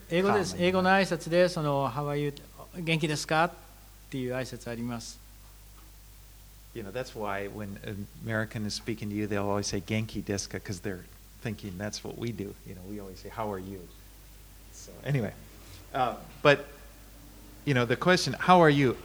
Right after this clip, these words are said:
Speaker 2: I know some Christians who respond to that better than I deserve.
Speaker 1: こう、あの、えー、How are youっていうね、英語で、あの、質問するときにですね、その、えー、クリスチャンが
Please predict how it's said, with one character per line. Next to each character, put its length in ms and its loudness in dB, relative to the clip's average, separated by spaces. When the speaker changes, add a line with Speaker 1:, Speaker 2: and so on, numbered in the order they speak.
Speaker 2:
I 140 6
know 280 4
some 220 0
Christians 580 2
who 100 4
respond 600 6
to 100 2
that 380 8
better 260 12
than 200 4
I 120 6
deserve. 540 2
Speaker 1:
こ 120 0
う、 160 -2
あ 120 -4
の、 180 -4
え 540 -6
ー、 60 -10
How 120 2
are 80 2
you 180 2
っ 20 0
て 180 -6
い 60 -2
う 80 -2
ね、 200 -2
英 40 0
語 100 0
で、 280 0
あ 60 -4
の、 100 -2
質 180 -8
問 140 0
す 120 -6
る 60 -2
と 100 -2
き 80 -4
に 80 2
で 60 -2
す 100 -4
ね、 80 4
そ 120 -2
の、 220 0
え 240 -4
ー、 420 -18
ク 80 -4
リ 60 -2
ス 60 -4
チ 80 -2
ャ 240 -2
ン 20 -8
が 220 0